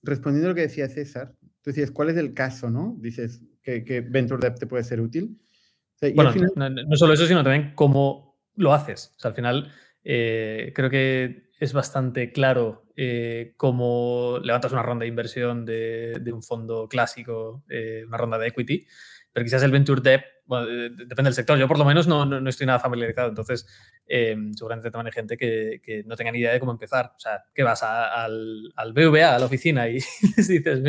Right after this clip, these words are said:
Speaker 2: "Mire, señor, este es mi, este es mi proyecto". Eh, vas a un, a, a una firma especializada solo en esto. Em, ¿el proceso es el mismo? ¿Necesitas intros, eh, directamente con la gente relevante? ¿Puedes presentarte allí directamente? ¿Cómo, cómo funciona?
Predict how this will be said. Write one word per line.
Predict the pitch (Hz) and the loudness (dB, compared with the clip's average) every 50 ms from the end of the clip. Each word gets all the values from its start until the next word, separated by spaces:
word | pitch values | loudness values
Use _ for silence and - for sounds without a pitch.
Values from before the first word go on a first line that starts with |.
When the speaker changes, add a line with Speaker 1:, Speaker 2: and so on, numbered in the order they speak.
| 147 147 196 | 4 4 4
Speaker 2:
"Mire, | 156 147 151 | 4 4 2
señor, | - 143 151 147 | 2 4 4 4
este | 143 139 175 | 4 4 4
es | 156 139 | 2 4
mi, | 165 185 | 4 2
este | 185 - - - - - - 175 | 2 -2 -8 -18 -14 -4 2 6
es | 147 | 6
mi | 180 | 8
proyecto". | 151 165 151 139 147 156 151 - 220 262 - - - - - - _ _ | 8 8 8 8 6 6 6 4 4 4 4 0 -8 -20 -20 -20 _ _
Eh, | _ - 135 131 123 123 123 117 117 113 113 113 - | _ 4 4 6 6 6 6 6 4 4 2 0 2
vas | - 127 135 - - | 2 2 2 4 6
a | 139 135 | 6 6
un, | 135 135 135 131 131 127 127 123 120 120 117 117 117 117 | 6 4 2 2 2 0 0 -2 -2 -4 -6 -6 -8 -6
a, | 117 113 113 113 110 110 110 110 107 107 110 - 110 110 | -4 -4 -2 -2 -4 -4 -6 -6 -8 -8 -10 -10 -10 -10
a | 110 117 | -8 -8
una | 120 110 | -10 -6
firma | - 143 131 | -2 -2 -2
especializada | 120 - 131 - - 123 113 - 123 120 117 | -2 -2 -4 -6 -6 -8 -4 -2 -2 -2 -2
solo | - 123 113 113 | -4 -8 -10 -4
en | 127 160 | -2 0
esto. | 196 185 - - 196 185 185 185 185 185 180 _ _ _ _ _ _ _ | 0 0 0 0 0 2 2 2 0 -2 -4 _ _ _ _ _ _ _
Em, | - 135 127 120 117 117 117 117 113 113 117 | -2 0 0 0 0 -2 -4 -8 -12 -14 -10
¿el | - 135 | -10 -4
proceso | 127 147 139 175 156 180 | -4 0 0 2 0 2
es | 160 | 0
el | 147 131 | 0 2
mismo? | 135 170 190 165 175 175 175 170 | 2 2 2 2 2 0 0 0
¿Necesitas | 156 143 147 139 - 156 147 151 135 - | -2 -4 -6 -8 -8 -2 -2 -2 -2 0
intros, | 165 170 180 170 143 165 160 156 156 151 - - - - | 2 2 2 2 2 2 2 2 2 0 -2 -8 -8 -4
eh, | 156 139 135 | -4 -2 -2
directamente | 135 135 135 - - 131 131 127 127 123 | -2 -4 -4 -4 -4 -4 -4 -6 -6 -6
con | 127 127 | -6 -6
la | 123 | -6
gente | 120 - 139 127 123 | -6 -6 -6 -6 -6
relevante? | 123 123 120 117 131 147 156 147 143 151 143 | -6 -6 -2 2 2 4 4 4 2 2 0
¿Puedes | 139 147 151 143 - | 0 -2 -6 -8 -10
presentarte | - - 131 - 123 120 127 123 - 123 | -12 -14 -12 -12 -4 -2 -2 -2 0 -4
allí | 123 123 | -4 -4
directamente? | 120 120 123 117 - 117 120 131 143 143 139 | -6 -8 -8 -10 -10 -10 -6 -6 -6 -6 -6
¿Cómo, | 131 139 131 127 | -10 -10 -12 -10
cómo | - 143 143 143 | -4 -2 -2 -2
funciona? | 143 151 131 - 135 - - | -2 -4 -8 -10 -10 -12 -12